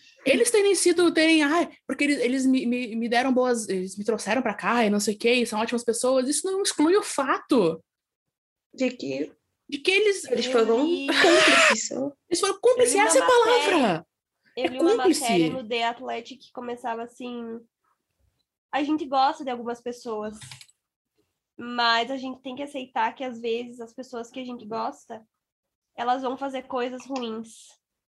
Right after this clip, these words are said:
Speaker 3: E não é porque você gosta dela que isso apaga tudo de ruim que elas já fizeram na
Speaker 1: Sim.
Speaker 3: vida." Então,
Speaker 2: Sim.
Speaker 3: <laughs>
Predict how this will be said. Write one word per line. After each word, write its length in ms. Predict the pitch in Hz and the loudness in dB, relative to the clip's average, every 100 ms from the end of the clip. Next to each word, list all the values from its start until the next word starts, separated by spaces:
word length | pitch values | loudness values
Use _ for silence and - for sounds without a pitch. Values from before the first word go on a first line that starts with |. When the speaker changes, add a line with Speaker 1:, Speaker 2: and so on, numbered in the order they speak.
| _ _ _ | _ _ _
Speaker 3:
E 80 | 247 | -6
não 100 | 247 | -2
é 100 | 240 | -2
porque 280 | 240 - 254 | -2 -12 -10
você 260 | 262 269 | -8 -8
gosta 380 | 233 233 240 233 | -2 -2 -4 -8
dela 520 | 214 220 214 226 233 226 _ _ _ | -4 -4 -4 -6 -8 -14 _ _ _
que 220 | - 233 | -16 -14
isso 160 | 233 262 | -8 -10
apaga 600 | 247 240 220 214 220 226 _ | -2 2 2 0 -8 -14 _
tudo 200 | 233 220 | -16 -12
de 100 | 262 | -8
ruim 240 | 277 240 240 | -8 -8 -8
que 40 | |
elas 140 | 233 | -8
já 100 | 240 | -8
fizeram 380 | 233 226 220 214 | -14 -10 -8 -8
na 80 | 220 | -6
Speaker 1:
Sim. 400 | 220 427 508 440 | 0 0 0 2
Speaker 3:
vida." 320 | 214 160 - _ _ _ _ | 0 -2 -8 _ _ _ _
Então, 840 | 240 - - 240 233 226 226 226 294 | -20 -14 -4 0 2 0 -2 -4 -8
Speaker 2:
Sim. 60 | - - - | -10 -16 -12
Speaker 3:
<laughs> 240 | 269 262 | -12 -14